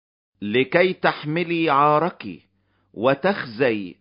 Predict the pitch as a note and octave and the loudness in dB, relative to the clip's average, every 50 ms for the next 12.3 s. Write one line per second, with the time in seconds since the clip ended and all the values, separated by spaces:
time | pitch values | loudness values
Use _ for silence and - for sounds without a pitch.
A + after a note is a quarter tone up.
0 | _ - G#2+ B2+ D3 D3 D3 C#3+ - E3+ F#3+ F3 F3+ E3+ F3 E3 D#3+ E3 E3+ E3 | _ -8 -4 -4 -2 -2 -4 -4 -2 -2 -2 -2 0 0 0 0 0 -2 -2 -2
1 | - - C#3+ C3+ C#3+ F3 F#3 E3+ - - A#2 G#2 F2 - _ _ _ _ _ _ | -4 -4 -4 -2 -2 -4 -4 -6 -10 -12 -12 -12 -12 -14 _ _ _ _ _ _
2 | _ - F#2+ A#2 C#3+ C#3+ - E3 E3+ D#3+ D#3 B2+ G2 A2 C#3 C#3+ D#3 F3+ F3 - | _ -6 -2 -2 -2 0 2 2 2 2 0 -2 -2 -2 0 0 0 -2 -2 -4
3 | D#3 C#3 - - A#2+ A2 G2+ F#2 - - C3+ C#3+ C3+ B2+ B2 A#2+ A2+ G#2+ G2+ C#3 | -8 -8 -8 -10 -10 -8 -8 -10 -6 -2 -2 -2 0 0 0 0 0 0 -2 -6
4 | D3+ E3+ D#3+ A2+ - - _ _ _ _ _ _ _ _ _ _ _ _ - E2+ | -8 -10 -12 -14 -16 -18 _ _ _ _ _ _ _ _ _ _ _ _ -10 -4
5 | F#2 A2 C3 C3+ - E3 F3 - - E3+ D#3+ D#3 D#3+ D#3+ D#3+ D#3 D#3 - F#3 F3+ | 0 0 0 2 2 2 0 0 0 0 2 4 4 4 2 0 -2 -4 -8 -8
6 | - - C#3 B2+ G#2+ E2+ - - _ _ _ - - C3 B2 B2+ B2+ A2+ C#3 D#3 | -6 -8 -8 -6 -6 -8 -10 -14 _ _ _ -8 -2 0 0 0 0 0 -2 0
7 | D#3+ E3+ E3+ D#3+ D#3 D3+ D3+ D3+ D3 C#3 C#3+ D3+ D3 C#3 D3+ D3 D3 D3+ D3+ D3+ | 0 0 -2 -2 -4 -4 -4 -2 0 0 0 2 2 2 2 2 2 0 -2 -4
8 | - - F#3+ F3+ - D#2+ - - _ _ _ _ _ _ _ _ _ _ _ _ | -4 -6 -10 -10 -10 -16 -20 -20 _ _ _ _ _ _ _ _ _ _ _ _
9 | _ - G#2 B2+ C#3 D3 D3 C3+ A#2+ E3+ F3+ F#3+ F3 E3 D#3+ D#3 D#3+ D#3 D3+ D3+ | _ -2 2 2 2 2 2 0 0 2 2 2 2 0 -2 0 0 0 0 -2
10 | C#3 - E3 E3 D#3+ E3 D#3+ D#3 D#3 - - D3 D3 D3+ D3+ D3+ D3+ D3+ D3+ - | -4 -2 -2 -2 0 2 0 0 -2 -2 -2 -2 0 0 0 0 0 -2 -2 -2
11 | D#3+ D3+ D3 D#3+ F3 E3+ E3+ E3 D#3+ D3+ D3 - - - C#3+ B2+ B2+ D#3 F3 F3 | -2 -2 -2 -2 -2 -2 -2 -2 -2 -2 -4 -6 -4 -4 -4 -4 -4 -8 -8 -8
12 | C#3+ A2 F#2+ - _ C#2 | -8 -8 -10 -12 _ -20